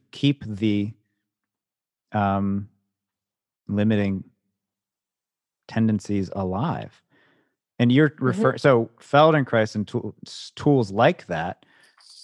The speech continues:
Speaker 1: you, you seem, you said you went on this journey of basically not trusting yourself to now more trusting. You're being more trusting of yourself because of,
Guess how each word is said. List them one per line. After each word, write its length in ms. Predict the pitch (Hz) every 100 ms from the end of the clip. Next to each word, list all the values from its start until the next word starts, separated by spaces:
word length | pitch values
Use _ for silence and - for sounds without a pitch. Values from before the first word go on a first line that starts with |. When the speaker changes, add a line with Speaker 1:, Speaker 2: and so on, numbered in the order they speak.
| _ _ _ _
Speaker 1:
you, 380 | 117 135 156 139
you 320 | 127 135 147 135
seem, 1000 | - - - - - - - 120 117 110 _ _
you 220 | 117 127
said 300 | 127 - 151
you 120 | 110 110
went 180 | 113
on 120 | 113 104
this 280 | 101 - - _ _ _ _ 101
journey 360 | 98 127 117
of 120 | 98 87
basically 360 | 98 95 92
not 200 | 95 113
trusting 300 | - 101 -
yourself 320 | 92 - 101 -
to 280 | 98 95 - _ _ _ _
now 340 | 92 98 107 98
more 360 | 147 208 110 _ _ _ _ _ _ _
trusting. 500 | - 92 - 76 85 - _
You're 100 | 101
being 200 | 95 120
more 160 | 147 175
trusting 420 | - 87 - 80
of 100 | 73
yourself 420 | 73 - 64 67 -
because 380 | 95 - 127 98
of, 280 | 95 92